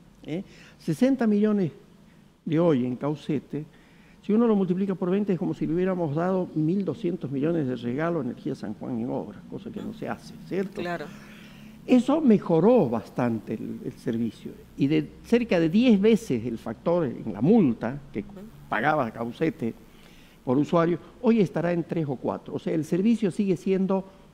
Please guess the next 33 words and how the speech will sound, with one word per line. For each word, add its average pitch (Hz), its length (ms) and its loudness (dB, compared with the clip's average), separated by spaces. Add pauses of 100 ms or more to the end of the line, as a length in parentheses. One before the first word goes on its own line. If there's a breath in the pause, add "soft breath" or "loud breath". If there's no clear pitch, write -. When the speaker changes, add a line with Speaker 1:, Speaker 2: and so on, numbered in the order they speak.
(100)
Speaker 1:
muy 240 460 6 (160)
deficiente 175 760 0
en 139 120 -4
Caucete, 117 680 -4 (500 soft breath)
¿eh? 208 220 0 (300 loud breath)
Habrá 160 260 2
que - 140 -2
hacer, 202 360 6
seguir 151 280 2
haciendo 135 320 -2
esfuerzos, 202 640 0
creo 131 300 -2
que 113 100 -8
están 131 320 -4
tratando 127 560 -4
de, 110 100 -6
de 113 340 -14
arreglarlo. 151 760 -2 (640 loud breath)
Este, 113 520 -2 (480 loud breath)
eh, 120 180 -2
por 127 140 0
ahí 135 720 4 (100)
parece 131 360 0
una 135 240 0
locura 147 500 4
que 117 200 0
el 123 120 0
epre 147 320 2
disponga 139 480 0
multas 185 460 2
a 123 60 -2
una 123 140 -2
empresa 165 640 0